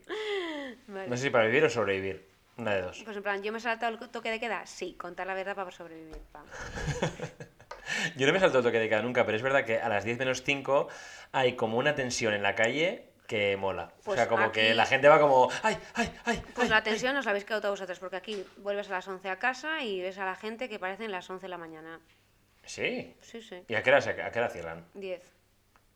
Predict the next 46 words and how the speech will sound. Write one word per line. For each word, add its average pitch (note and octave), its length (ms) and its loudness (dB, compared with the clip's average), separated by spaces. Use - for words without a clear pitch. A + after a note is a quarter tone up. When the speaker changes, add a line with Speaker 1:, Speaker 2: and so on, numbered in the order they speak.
Speaker 2:
¿En F#2+ 120 -14
serio? F#3 320 2
Speaker 1:
Ah, - 20 8
Speaker 2:
¿A C#4 40 8
las C#4+ 100 6
Speaker 1:
no, C#4 80 2
no, C#4 60 2
Speaker 2:
once - 20 2
Speaker 1:
no, - 20 -
Speaker 2:
la - 40 4
Speaker 1:
o - 40 0
Speaker 2:
gente - 60 0
Speaker 1:
sea, A3+ 80 4
Speaker 2:
está E3+ 140 4
en D3 60 2
plan D3 160 4
living? E3 160 2
Speaker 1:
cierran C#4+ 280 6
que C4+ 100 -2
cerrar, A3+ 320 0
si G#3+ 60 -10
aquí G3 100 -14
está A3+ 160 -10
todo G#3 120 -6
cerrado, F3+ 420 -6
o - 40 -20
sea, - 160 -10
lo E3+ 80 -8
que F3 60 -10
no, E3+ 80 -10
Speaker 2:
Bueno, A2 160 -2
Speaker 1:
o G#2+ 40 2
sea, G2 40 -2
Speaker 2:
pero G2+ 160 2
quiero G2+ 160 -4
decir, G2+ 180 -2
pero F#2 160 0
Speaker 1:
el F#2 100 2
toque A3+ 180 0
de A#3+ 60 2
Speaker 2:
ya. A#3 60 -2
Speaker 1:
queda B3 120 4
es A#3+ 80 -2
a A3+ 40 -6
las G3+ 140 -4
diez. F3+ 320 -8